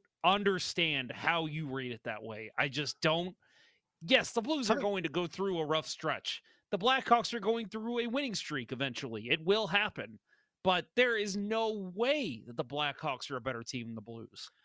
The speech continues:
Speaker 2: How many times do we talk about national media and, uh,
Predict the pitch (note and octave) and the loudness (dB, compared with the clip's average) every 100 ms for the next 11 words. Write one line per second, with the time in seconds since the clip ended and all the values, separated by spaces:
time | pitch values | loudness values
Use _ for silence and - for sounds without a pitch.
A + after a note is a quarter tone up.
0 | _ _ - A3+ D4+ D4 C#4 G3 E3 C#3 | _ _ 0 0 2 0 2 2 2 4
1 | C#3+ C3 B2+ A#2+ A2+ - - B2 B2 C3 | 2 2 0 0 -2 -6 -6 -2 0 0
2 | C3+ B2 B2+ B2+ A#2+ A#2+ A2+ A#2 C3 B2 | -2 0 0 0 0 -2 -4 -4 -4 -2
3 | A#2 A#2 A2+ G#2+ - A#2+ B2+ B2 - E2+ | -2 -4 -6 -8 -10 -8 -8 -8 -8 -10
4 | E2 | -12